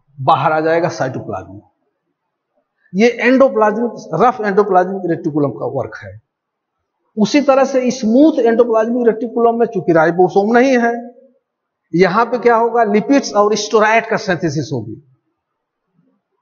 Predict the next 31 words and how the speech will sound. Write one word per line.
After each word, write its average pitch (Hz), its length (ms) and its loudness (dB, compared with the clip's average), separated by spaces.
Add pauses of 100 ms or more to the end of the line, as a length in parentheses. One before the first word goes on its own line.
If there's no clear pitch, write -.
(100)
इसकी 240 280 0
wall 220 260 4
पे 214 120 0
होगी 214 400 0 (360)
synthesis। 208 540 0 (280)
Synthesis 226 460 0
होने 233 160 4
के 226 60 0
बाद 226 160 2
इसके 220 320 -2
space 233 560 0
में 233 80 0
आएगा, 240 380 2 (680)
space 226 540 2
में 240 100 0
इसकी 220 240 -6
processing 214 540 -2
होने 226 200 4
के 233 60 4
बाद 233 140 2 (140)
वेसिकल 247 500 2
के 220 160 4
रूप 214 280 2
में 220 120 2
फिर 220 220 -2
ये 220 140 4
cytoplasm 190 680 -2
के 233 100 -4
बाहर 131 260 -2
आ 107 80 -8
जाएगा। 107 320 -14